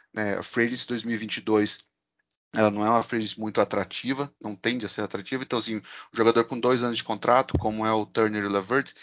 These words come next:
acho que hoje eles têm mais apelo ainda do que um, do que um expirante, porque a free agency de vinte e três, sim, vai ser uma, de-, deve ser uma,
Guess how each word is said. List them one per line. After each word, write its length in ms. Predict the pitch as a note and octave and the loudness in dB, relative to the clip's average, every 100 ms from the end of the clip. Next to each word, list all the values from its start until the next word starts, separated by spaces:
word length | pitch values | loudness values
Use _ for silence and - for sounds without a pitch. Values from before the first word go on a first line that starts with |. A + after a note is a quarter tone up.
| - - | -20 -8
acho 160 | - G#2 | -4 -2
que 80 | A#2 | 2
hoje 260 | A2+ C3 | 4 4
eles 140 | C3 - | 0 -2
têm 140 | B2+ | -4
mais 400 | A#2+ A#2+ D3+ D#3 | 2 2 4 2
apelo 380 | D3 - B2+ A#2 | 0 0 2 2
ainda 360 | A2+ C3+ D#3 D3+ | 2 0 -4 -4
do 160 | C3 | -6
que 180 | - B2 | -10 -8
um, 300 | A#2+ A#2+ A2+ - | -4 -4 -6 -10
do 80 | - | -10
que 120 | A#2 | -2
um 40 | |
expirante, 640 | A2 - G#2 G#2 C3+ - - - - - - | -2 0 2 4 2 -4 -12 -20 -20 -20 -12
porque 180 | A2 A2 | 2 4
a 80 | G#2+ | 4
free 240 | - G#2+ | 2 -2
agency 220 | A#2 A#2+ | -2 -2
de 80 | A#2+ | -6
vinte 180 | A2+ A2+ | -4 -4
e 60 | - | -2
três, 260 | A#2 B2+ | 0 0
sim, 280 | - B2 C3+ | -2 -2 0
vai 120 | B2+ | 2
ser 160 | A2+ A2+ | 2 0
uma, 220 | A2 A2 - | 0 -2 -2
de-, 140 | - - | -4 0
deve 240 | - C3 B2 | 6 6 4
ser 160 | - | -4
uma, 240 | A2+ G#2+ | -2 -4